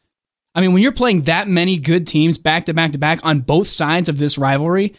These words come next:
that is going to make for some serious <laughs> issues, I have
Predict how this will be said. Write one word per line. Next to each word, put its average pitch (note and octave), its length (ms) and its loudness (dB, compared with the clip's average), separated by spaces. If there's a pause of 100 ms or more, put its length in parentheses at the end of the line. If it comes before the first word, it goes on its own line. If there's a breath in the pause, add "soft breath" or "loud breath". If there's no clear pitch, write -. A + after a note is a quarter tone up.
(260 soft breath)
that F#3+ 440 0
is E3+ 240 0
going E3 260 0
to D3+ 60 0
make C#3+ 220 2
for C#3+ 100 -4
some C#3 220 0
serious F3+ 1080 0 (220 loud breath)
<laughs> - 60 -18
issues, D#3 520 0
I D#3+ 120 0
have - 20 2